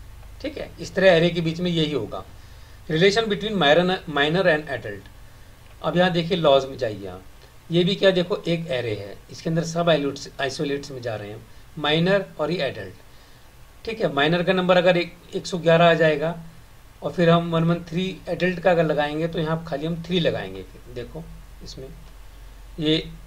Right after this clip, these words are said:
लॉ का नंबर आ गया कोलन। ठीक है दोस्तों, अब ये, अब ये देखिए ये क्योंकि ये फ़ोर सी in पी टू है और पी टू से पहले क्या है कॉमा लगाया गया है,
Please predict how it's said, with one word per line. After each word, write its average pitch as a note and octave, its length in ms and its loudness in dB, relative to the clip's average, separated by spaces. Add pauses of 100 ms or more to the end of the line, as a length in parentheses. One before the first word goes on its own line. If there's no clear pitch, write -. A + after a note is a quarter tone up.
(240)
लॉ D3 220 6
का F3+ 120 2
नंबर F3+ 260 2
आ F#3+ 60 6
गया F#3 280 0 (280)
कोलन। E3+ 360 2 (920)
ठीक G#3+ 140 -4
है A3 60 6
दोस्तों, F3 320 0 (800)
अब F#3 200 -4
ये, F#3+ 640 2 (480)
अब E3 160 2
ये E3 80 0
देखिए D#3+ 340 -4
ये D#3+ 180 -2
क्योंकि F#3 340 -4
ये G3+ 100 -2
फ़ोर E3+ 200 -4
सी G3+ 220 -4
in F3 140 -8
पी F#3 120 -2
टू E3+ 200 -4
है G2+ 360 -10 (640)
और E3 80 -4
पी F3+ 240 -4
टू F#3 140 -6
से G#3+ 120 -4
पहले F#3+ 260 2
क्या G3 160 2
है G3+ 60 -2
कॉमा E3 280 0
लगाया G#2 420 -2
गया F2+ 160 -10
है, G2 60 -16